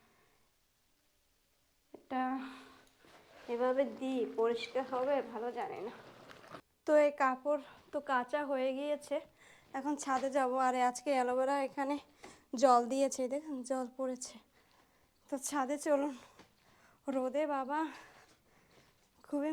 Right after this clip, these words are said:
মুশকিল। সে গরমের সময় কেচে মজা আছে, শুকায় না, আর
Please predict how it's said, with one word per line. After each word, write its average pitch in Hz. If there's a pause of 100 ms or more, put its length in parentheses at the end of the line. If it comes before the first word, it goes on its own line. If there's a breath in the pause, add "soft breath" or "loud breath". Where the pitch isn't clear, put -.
মুশকিল। 285 (680 loud breath)
সে 311 (220)
গরমের 269
সময় 339 (720 soft breath)
কেচে 330 (100)
মজা 269 (100)
আছে, 233 (340 loud breath)
শুকায় 320 (760 soft breath)
না, 370 (680 loud breath)
আর 277